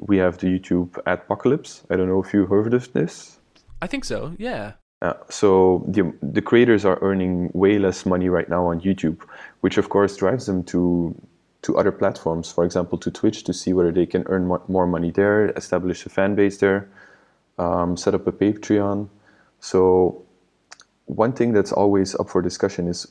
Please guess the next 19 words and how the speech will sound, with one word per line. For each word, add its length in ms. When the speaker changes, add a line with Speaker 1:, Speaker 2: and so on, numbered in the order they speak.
Speaker 1:
which 400
platform 400
is 100
gonna 160
be, 180
like, 300
the 120
next 360
one. 240
And 140
YouTube 300
is 320
obviously 580
the 100
biggest 400
when 160
it 100
comes 300
to 440